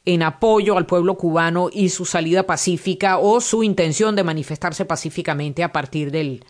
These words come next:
quince de noviembre. Esa fue realmente la noticia importante. Tan es así que, por ejemplo, la A P L P denuncia sórdida represión contra periodistas en Cuba durante la jornada del quince de noviembre. Porque les cuento, no solamente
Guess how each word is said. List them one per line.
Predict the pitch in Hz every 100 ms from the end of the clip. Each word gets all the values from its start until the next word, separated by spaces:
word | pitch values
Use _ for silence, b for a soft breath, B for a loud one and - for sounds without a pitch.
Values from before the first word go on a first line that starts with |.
| b
quince | - 180 190
de | 180
noviembre. | 156 143 139 123 117 - _
Esa | 269 285 269
fue | 240 240 220
realmente | 214 202 180 185 165 165 175 170 -
la | 160 156 151 147 135 139
noticia | 160 202 202 269 247 220 180
importante. | 151 156 - 113 - - _ _ -
Tan | 240 254
es | 269
así | 269 254 285
que, | 294
por | 277 240
ejemplo, | 220 233 233 202 262 277 - _ _ _
la | 208 202 202 196 190 - -
A | 226 254 247
P | 247 247 -
L | 240 226
P | 214 233 160 - _
denuncia | 160 180 226 240 - 220
sórdida | - - 269 233 202 196 185
represión | 175 180 170 170 240 233 233
contra | 220 185 185 165
periodistas | 190 170 170 202 208 233 208
en | 170
Cuba | - 226 226 220
durante | 185 165 156 185
la | 170
jornada | 147 165 156 170 185 185
del | 160 147
quince | 131 180 175 185
de |
noviembre. | 160 156 151 143 143
Porque | - 214 196 233
les | 214 214
cuento, | - 269 247 202 190
no | 196
solamente | 208 240 226 220 226 233 208 240 233